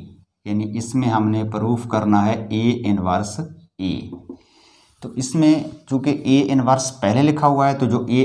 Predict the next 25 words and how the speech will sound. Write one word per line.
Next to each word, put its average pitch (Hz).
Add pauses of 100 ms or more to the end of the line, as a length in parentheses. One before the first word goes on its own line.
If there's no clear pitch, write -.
इनवर्स 110
वाला 135
मैट्रिक्स 123
है 131
उसको -
हम 135
पहले 120
लिखेंगे। 95 (560)
इधर 127
हमने 131
फाइंड 135
आउट 113
किया 113
था 120
A 113
इनवर्स 110
वाला 117
मैट्रिक्स, 107
ये 135
वाला 107
मैट्रिक्स 101
है 113
वन 107
बाई 127
टू 139